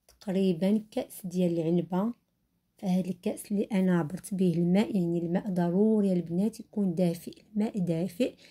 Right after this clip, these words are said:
ما يعادل مية وستين مليل تقريبًا كأس العنبة. فهاد الكأس أنا عندي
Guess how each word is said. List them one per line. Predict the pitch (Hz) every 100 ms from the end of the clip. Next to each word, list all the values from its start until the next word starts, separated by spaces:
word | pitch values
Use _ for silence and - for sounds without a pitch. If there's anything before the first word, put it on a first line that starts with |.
| _ _
ما | 220 226 240
يعادل | 202 175 175 180 190 214
مية | 196 185 220
وستين | 214 - - 247 220
مليل | 202 170 156 151 147 _ _ _ _ _ _ _
تقريبًا | _ - 185 180 202 269
كأس | 285 220 - 208
العنبة. | 170 175 160
فهاد | 175 185 175
الكأس | 175 - 185 -
أنا | 185 170
عندي | 160 170 220 311